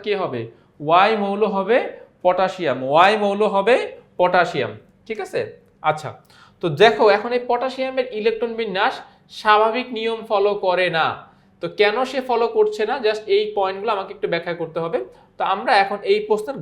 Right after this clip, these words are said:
গ নাম্বার প্রশ্নের অ্যান্সার আমরা এখন ফলো করব। ওকে, দেখো এখানে কি বলা হচ্ছে। তো ফার্স্টে আমরা পটাশিয়ামের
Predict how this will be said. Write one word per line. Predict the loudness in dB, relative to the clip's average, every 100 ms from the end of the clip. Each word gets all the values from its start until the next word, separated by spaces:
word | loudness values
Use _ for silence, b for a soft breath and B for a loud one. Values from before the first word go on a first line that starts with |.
| 6
গ | 6 4
নাম্বার | 0 -4
প্রশ্নের | -8 -8 -8
অ্যান্সার | -8 -6 -6
আমরা | -4
এখন | -6 -6
ফলো | -4 -4 -4
করব। | -8 -12 -18 _ b b b b -4
ওকে, | 0
দেখো | 0 0 -2
এখানে | -4 -10
কি | -6 -4
বলা | -2 -4
হচ্ছে। | -6 -10 -12 b b -12
তো | -2
ফার্স্টে | 0 0 -2
আমরা | -2 0
পটাশিয়ামের | 0 0 -2 -4 -4 -6